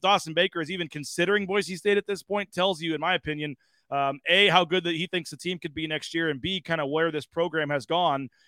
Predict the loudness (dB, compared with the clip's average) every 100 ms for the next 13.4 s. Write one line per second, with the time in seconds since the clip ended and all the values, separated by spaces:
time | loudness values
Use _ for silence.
0 | _ 0 2 2 0 -4 0 4 4 4
1 | 4 2 2 -2 0 -2 -2 -4 -2 -2
2 | -2 -4 -4 -12 _ _ 0 4 4 2
3 | -2 0 2 2 2 2 0 2 4 2
4 | 0 -4 -6 -8 -12 -12 -10 -6 -4 -4
5 | -6 -6 -2 2 4 2 0 0 -2 _
6 | _ 0 0 0 0 0 2 4 4 2
7 | -4 -6 -4 0 0 -2 -6 -2 2 4
8 | 4 0 -6 -6 -8 -2 2 2 2 2
9 | 2 2 -4 -2 0 -2 -8 _ _ 0
10 | 4 4 2 -2 -4 -4 -6 -6 2 2
11 | 2 2 2 2 0 -4 0 -2 -2 -6
12 | -6 -6 -6 -8 -8 -8 -8 -12 -12 -8
13 | -6 -4 -6